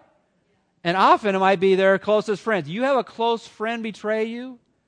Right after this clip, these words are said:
man, you're out that door quicker than you can imagine. Now, what we need to understand is the church is the training ground for God's people.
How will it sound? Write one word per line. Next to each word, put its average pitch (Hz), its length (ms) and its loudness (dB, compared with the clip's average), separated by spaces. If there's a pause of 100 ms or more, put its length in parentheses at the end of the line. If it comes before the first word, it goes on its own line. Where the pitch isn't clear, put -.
(200)
man, 156 180 -8
you're 190 140 -4
out 170 180 -2
that 127 220 -8
door 165 260 -6
quicker 175 460 -12
than 127 160 -10
you 139 100 -12
can 123 160 -16
imagine. 113 600 -14 (2250)
Now, 175 220 -6 (440)
what 190 160 -6
we 302 100 -8
need 320 80 -6
to 311 40 -4
understand 202 520 -6
is 165 180 -8
the 165 100 -14
church 277 400 -14
is 202 160 -10
the 165 80 -16
training 208 420 -8
ground 139 540 -6
for 139 140 -20
God's 131 340 -10
people. - 540 -16